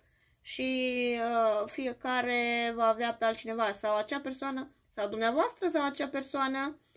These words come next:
este cu mai multe persoane. Nu este numai cu dumneavoastră. Asta e.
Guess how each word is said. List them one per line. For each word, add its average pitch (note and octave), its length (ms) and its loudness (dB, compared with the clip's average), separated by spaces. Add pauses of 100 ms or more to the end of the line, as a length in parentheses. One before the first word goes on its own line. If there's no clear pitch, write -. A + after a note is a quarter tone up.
(260)
este C4+ 380 2
cu B3 120 -6
mai A#3+ 140 2
multe A3+ 800 2 (160)
persoane. E3+ 680 -8 (520)
Nu A#3+ 120 -4
este A#3 300 -2
numai G#3+ 300 -2
cu G3+ 100 -6
dumneavoastră. F#3+ 840 -4 (540)
Asta G#3+ 320 -10
e. G#3+ 200 -6